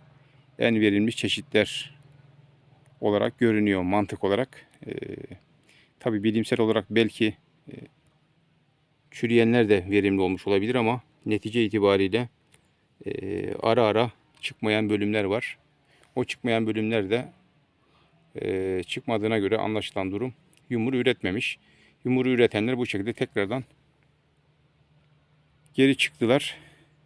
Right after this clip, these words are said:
Buradaki amaç aslında tamamen Ünye'deki bu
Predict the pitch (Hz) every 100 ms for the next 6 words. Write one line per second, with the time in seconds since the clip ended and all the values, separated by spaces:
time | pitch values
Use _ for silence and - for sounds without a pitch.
0 | _ _ _ _ _ _ _ _ _ _
1 | _ _ _ _ _ _ _ _ _ _
2 | _ _ _ _ _ _ _ _ _ _
3 | _ _ _ _ _ _ _ _ _ _
4 | _ _ _ - 151 151 135 143 139 143
5 | - 127 - 131 127 127 - _ _ _
6 | _ _ _ _ - 131 131 123 120 -
7 | 127 123 113 104 107 113